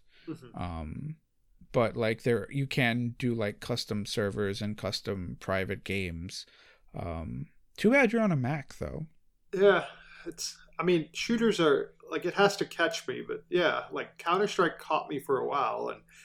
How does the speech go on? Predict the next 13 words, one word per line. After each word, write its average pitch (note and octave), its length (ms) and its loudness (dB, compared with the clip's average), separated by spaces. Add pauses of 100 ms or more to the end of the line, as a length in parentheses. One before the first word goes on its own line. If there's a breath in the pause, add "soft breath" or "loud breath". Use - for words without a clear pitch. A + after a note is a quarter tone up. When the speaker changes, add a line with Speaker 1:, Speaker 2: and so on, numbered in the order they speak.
(160 soft breath)
Speaker 1:
the D3 120 4
other F#3 160 12
one F3+ 160 10
that C#3+ 100 4
I C#3 140 6 (260)
love D#3 300 4
and C3 140 0
would C3 160 2
love C3+ 280 0
to C3+ 80 -6
see E3 340 2
is A#2+ 240 -4 (300)
Tribes. C3+ 760 0